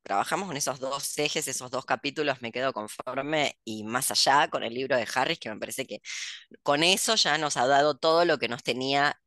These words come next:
que dar, que es el macho salvaje y la cuestión del potlatch. Vamos a la cuestión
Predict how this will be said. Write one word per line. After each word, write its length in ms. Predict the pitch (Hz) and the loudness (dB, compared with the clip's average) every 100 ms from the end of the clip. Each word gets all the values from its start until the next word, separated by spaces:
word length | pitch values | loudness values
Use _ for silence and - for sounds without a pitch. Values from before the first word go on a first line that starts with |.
| _ | _
que 180 | 131 127 | 2 4
dar, 300 | 120 - - | 4 2 0
que 200 | 156 170 | 4 4
es 200 | 175 - | 4 0
el 220 | 156 156 | 2 2
macho 320 | 160 190 - 214 | 4 2 2 0
salvaje 480 | 214 214 226 220 | 0 4 2 2
y 40 | 254 | 0
la 120 | 180 | 0
cuestión 440 | 131 - 175 202 - | -2 -2 -2 -2 -10
del 400 | 131 151 185 - _ | 2 4 4 0 _
potlatch. 1040 | - 143 117 127 117 113 113 - - - _ _ _ _ _ _ _ _ - - - - _ _ _ _ | 2 2 2 -2 0 0 -2 2 2 2 _ _ _ _ _ _ _ _ -20 -20 -20 -20 _ _ _ _
Vamos 200 | 277 403 | 4 6
a 40 | 302 | 6
la 140 | 190 | 4
cuestión 760 | 139 170 - 180 208 233 277 | -2 -4 2 4 6 4 -2